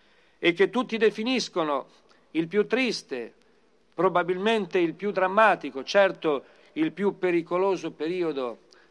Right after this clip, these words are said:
della nostra recente vita nazionale? I democristiani e gli altri hanno dimenticato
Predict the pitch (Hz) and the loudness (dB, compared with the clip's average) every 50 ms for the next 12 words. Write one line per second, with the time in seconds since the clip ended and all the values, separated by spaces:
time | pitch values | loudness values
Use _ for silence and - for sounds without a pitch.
0 | _ _ _ - 143 147 151 151 175 185 180 170 - - 156 147 143 139 123 - | _ _ _ -6 0 0 2 4 4 2 2 0 -2 -2 0 0 0 0 -2 -6
1 | - _ _ _ _ _ - 123 143 - - - 190 190 185 170 151 - 156 147 | -10 _ _ _ _ _ -6 -4 -4 -4 -2 0 0 2 0 0 -4 -8 -8 -8
2 | 139 160 190 175 - - 156 147 139 131 120 123 139 160 160 160 165 - 175 175 | -8 -8 -10 -10 -6 -4 -2 -2 -2 -4 -8 -6 -4 -2 -2 -2 -4 -8 -2 2
3 | 190 196 175 156 160 170 170 - _ _ _ _ - - _ _ _ _ _ - | 4 4 4 2 0 -4 -10 -18 _ _ _ _ -20 -20 _ _ _ _ _ -20
4 | _ _ _ _ _ - 139 175 202 208 208 - 220 214 208 226 233 226 226 214 | _ _ _ _ _ -2 0 2 2 2 2 0 -2 -4 2 2 2 4 4 2
5 | 220 220 226 226 220 220 208 - 208 214 214 202 - - - - - - - _ | 0 4 6 6 6 6 6 2 -2 0 0 0 -2 -6 -16 -20 -20 -20 -2 _
6 | 151 185 202 202 180 208 202 196 190 170 185 190 190 - 226 220 190 160 165 - | 4 4 4 4 0 0 0 -2 -2 -2 -4 -4 4 6 6 6 6 4 2 -4
7 | 143 139 - | -8 -8 -10